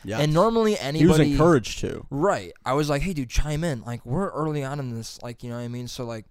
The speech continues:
Speaker 2: say something if you feel like it's, you know, funny or
Speaker 1: Yeah.
Speaker 2: something or needed." And, uh, <laughs> he, he fucking did, too. And I was like, and no one ever would do that, though, I feel like.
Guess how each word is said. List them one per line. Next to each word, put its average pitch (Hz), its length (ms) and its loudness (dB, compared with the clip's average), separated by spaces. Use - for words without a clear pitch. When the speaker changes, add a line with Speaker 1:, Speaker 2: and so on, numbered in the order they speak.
Speaker 2:
say - 280 -2
something 143 440 -4
if - 120 -12
you 117 100 -12
feel 135 220 -6
like 120 220 -6
it's, - 340 -14
you 120 160 -6
know, 110 240 -8
funny 139 440 -6
or 127 100 -6
Speaker 1:
Yeah. 95 360 -2
Speaker 2:
something 131 180 -4
or 123 120 -8
needed." 123 420 -10
And, 127 320 -4
uh, 104 320 -4
<laughs> - 140 -20
he, 143 260 -4
he 139 200 -4
fucking 139 440 0
did, 135 380 0
too. 165 300 2
And 107 100 -8
I 123 80 0
was 139 220 0
like, 131 340 -2
and 175 140 -2
no 185 120 6
one 392 180 0
ever 196 260 4
would 170 240 4
do 131 220 4
that, 92 300 -10
though, 82 160 -8
I 92 120 -10
feel 101 320 -12
like. 57 320 -20